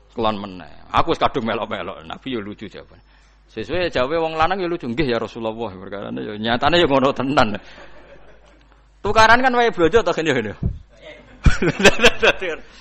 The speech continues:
Ana jam tukaran ya ana, engko jam dame ya. Ana lha ya nak rino tukaran ya engko bengi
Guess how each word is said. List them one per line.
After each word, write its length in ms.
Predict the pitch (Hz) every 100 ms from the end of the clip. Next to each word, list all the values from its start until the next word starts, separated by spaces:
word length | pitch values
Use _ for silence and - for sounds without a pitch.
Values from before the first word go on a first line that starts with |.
| - -
Ana 320 | - 151 160 139
jam 240 | 135 127
tukaran 400 | 139 139 139 160
ya 320 | 135 113 110
ana, 160 | 104 95
engko 160 | 117
jam 160 | 127 120
dame 400 | 113 123 160 139
ya. 80 | - - - - -
Ana 160 | -
lha 160 | 87 104
ya 160 | 107 110
nak 160 | 110
rino 240 | 101 101 101
tukaran 480 | 104 82 82 120
ya 80 | 120
engko 160 | 101 90
bengi 320 | 101 101